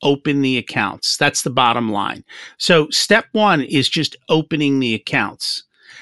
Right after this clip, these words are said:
Step two is figuring out where are you today? You know, if today you have zero percent profit, fine. Okay. And that very well may be the case.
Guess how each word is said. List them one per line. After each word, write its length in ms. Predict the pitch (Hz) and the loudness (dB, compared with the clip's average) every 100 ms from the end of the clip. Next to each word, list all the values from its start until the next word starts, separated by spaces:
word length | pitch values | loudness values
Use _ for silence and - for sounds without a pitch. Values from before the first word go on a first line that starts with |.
| - | -6
Step 420 | - - 240 - | -2 4 4 2
two 240 | - 277 233 | 0 0 2
is 220 | 160 - - | 0 -2 -10
figuring 500 | - 254 254 254 214 | -2 0 2 2 4
out 220 | 190 139 | 2 2
where 220 | 135 190 | 0 0
are 100 | 240 | 0
you 240 | 226 185 175 | -2 -2 -2
today? 680 | - 113 113 117 95 - _ _ _ _ _ _ - | -4 -4 0 0 0 -6 _ _ _ _ _ _ 0
You 100 | 160 | 2
know, 200 | 170 160 | 2 2
if 180 | 180 | 0
today 320 | - 160 208 226 | 0 0 2 2
you 200 | 196 196 | 2 2
have 180 | 170 | 0
zero 280 | 135 170 175 | 0 0 0
percent 460 | 165 175 - 185 - | -2 -2 0 0 0
profit, 500 | 151 117 - 151 - _ _ _ | 0 2 0 -4 -6 _ _ _
fine. 400 | 170 127 98 101 _ _ _ - | 2 2 2 -4 _ _ _ -14
Okay. 440 | 117 135 139 156 | -4 0 2 2
And 100 | 156 | 2
that 160 | 180 180 | 2 2
very 300 | 175 208 208 | 0 0 0
well 180 | 190 185 | 0 0
may 220 | 175 170 | 2 0
be 200 | 151 170 | 0 -4
the 140 | 156 | -6
case. 480 | 113 110 95 - - | -4 -4 -4 -4 -6